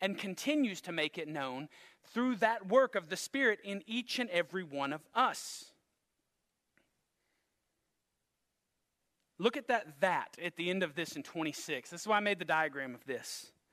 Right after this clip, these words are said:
It said that the love with which you have loved me.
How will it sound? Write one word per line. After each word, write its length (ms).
It 60
said 200
that 200
the 120
love 560
with 220
which 520
you 420
have 460
loved 520
me. 420